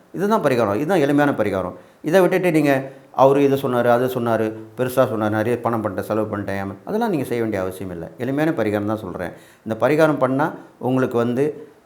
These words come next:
நல்லது நடக்கிறது கொஞ்சம் சீக்கிரமா நடக்கும். அதுதான் விஷயம். எப்பயுமே ஒரு விஷயம் சீக்கிரமா நடக்கணும்னு தான் எல்லாருமே விரும்புவாங்க. அதுக்காக தான் இந்த பரிகாரம்ன்ற முறை ஏற்படுத்தப்பட்டு, பரிகாரம் என்பது ஜோதிட சாஸ்திரத்தில் இல்லை என்றாலும்,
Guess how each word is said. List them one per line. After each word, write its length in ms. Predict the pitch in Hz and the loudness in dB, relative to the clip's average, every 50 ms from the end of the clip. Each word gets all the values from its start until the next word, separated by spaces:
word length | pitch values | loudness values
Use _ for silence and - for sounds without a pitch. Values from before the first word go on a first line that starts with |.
| _ _ _ _ _ _ _ _ _ _ _ _ _ _ _ _ - 113 | _ _ _ _ _ _ _ _ _ _ _ _ _ _ _ _ 0 2
நல்லது 260 | 127 143 165 175 160 | 4 8 8 8 8
நடக்கிறது 340 | 139 120 117 107 117 120 127 | 8 4 2 0 0 -2 -2
கொஞ்சம் 200 | 127 123 127 - | -4 -4 -4 -2
சீக்கிரமா 360 | 202 208 214 202 180 165 135 | -4 0 2 2 2 2 2
நடக்கும். 340 | 113 107 107 104 - 90 92 | 2 2 0 0 0 -4 -2
அதுதான் 320 | - 143 175 175 185 147 | -2 -2 0 0 0 0
விஷயம். 280 | 110 92 - 90 82 - - - - | 0 -2 -4 -8 -10 -10 -12 -10 -6
எப்பயுமே 580 | - 143 175 170 175 160 135 127 135 139 - - - - - - | -4 -2 0 2 2 2 2 2 0 -2 -4 -10 -18 -20 -10 -4
ஒரு 180 | 127 127 127 | -2 0 2
விஷயம் 280 | 131 135 131 147 147 110 | 0 0 0 -2 -2 -2
சீக்கிரமா 340 | - 151 151 143 135 127 117 | -2 -2 -2 0 0 0 0
நடக்கணும்னு 200 | 110 104 107 110 | -2 -2 -2 -2
தான் 120 | 117 113 | 0 0
எல்லாருமே 280 | 104 98 107 107 110 107 | 0 0 0 0 0 0
விரும்புவாங்க. 520 | 104 101 92 95 90 87 80 78 76 76 - - - _ _ _ _ _ - - - | 0 -2 -2 -4 -4 -4 -6 -6 -8 -12 -14 -18 -20 _ _ _ _ _ -12 -2 -2
அதுக்காக 360 | 127 135 143 151 147 143 143 | -2 0 4 4 6 6 6
தான் 180 | 151 165 160 | 6 4 2
இந்த 140 | 135 113 110 110 | 2 0 0 0
பரிகாரம்ன்ற 680 | 113 113 117 113 113 107 107 101 101 101 95 98 104 98 | 0 0 2 2 2 2 0 -2 -4 -6 -4 -6 -6 -4
முறை 260 | 95 104 113 110 101 | -2 -2 -2 0 0
ஏற்படுத்தப்பட்டு, 880 | 104 110 107 - 101 - - 92 90 92 - - - 95 95 95 - - - - _ _ - | 0 -2 -2 -4 -6 -6 -6 -8 -8 -8 -10 -8 -8 -6 -6 -6 -6 -10 -16 -20 _ _ -6
பரிகாரம் 440 | - 120 135 135 139 131 131 123 110 | -4 -2 2 4 6 6 6 4 2
என்பது 360 | 113 110 107 104 104 110 107 104 | 0 0 0 0 0 -2 -2 -2
ஜோதிட 240 | 107 117 120 120 113 | -2 -2 0 0 -2
சாஸ்திரத்தில் 360 | - 110 101 101 - - 104 | 0 0 -2 -2 -2 -4 -6
இல்லை 280 | 98 101 107 107 107 101 | -4 -4 -2 -2 0 -2
என்றாலும், 680 | 95 92 95 95 98 90 85 87 92 95 104 104 - | -2 -4 -4 -4 -2 -2 -2 -2 -4 -6 -8 -10 -12